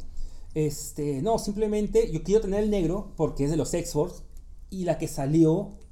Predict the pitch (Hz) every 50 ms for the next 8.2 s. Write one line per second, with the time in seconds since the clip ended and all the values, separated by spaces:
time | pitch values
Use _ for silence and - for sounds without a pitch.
0 | - - - - 156 175 208 220 226 220 220 254 226 196 - - 180 180 202 202
1 | 202 - - 131 117 123 131 139 139 - - 156 135 - - - - 135 170 170
2 | 139 - - - - 127 127 135 147 127 135 147 170 175 175 - 127 110 - 147
3 | 135 120 110 113 151 185 - - - - - - - - - - 143 131 117 127
4 | 123 131 135 151 165 170 - - - 160 147 131 123 110 - - 165 151 123 104
5 | - - - - - - 113 110 110 - - - 139 131 - - - - 123 123
6 | 127 135 170 247 302 302 - - 160 139 131 147 139 135 151 - 151 135 - -
7 | - 156 110 110 110 - 110 131 165 147 123 - - - - - - - - -
8 | 127 131 170 175